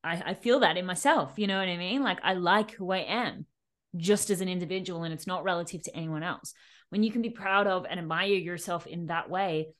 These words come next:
you make better decisions for yourself. In your business, you show up more authentically. And what actually happened beyond that in my business was that,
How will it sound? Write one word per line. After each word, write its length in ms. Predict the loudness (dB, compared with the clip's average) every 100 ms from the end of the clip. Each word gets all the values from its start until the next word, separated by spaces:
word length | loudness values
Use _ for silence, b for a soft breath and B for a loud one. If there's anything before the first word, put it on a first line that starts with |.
| _ -2
you 120 | 0
make 260 | 2 0
better 220 | 0 0 0
decisions 520 | -2 -4 -4 -6 -8
for 140 | -8
yourself. 520 | -6 -4 0 0 -2 -8
In 160 | -8
your 80 | -4
business, 440 | 0 0 0 -6
you 60 | -8
show 240 | -6 -2 -2
up 120 | -2
more 160 | -6
authentically. 680 | -4 -4 -4 -6 -8 -8 -8 b b b _
And 100 | -4
what 100 | 0
actually 300 | 2 0 -4
happened 360 | -2 -4 -4 -4
beyond 360 | -2 0 0 0
that 300 | -2 -2 -4
in 120 | -6
my 140 | -4
business 500 | -2 -2 -2 -6 -6
was 200 | -8 -6
that, 240 | -4 -4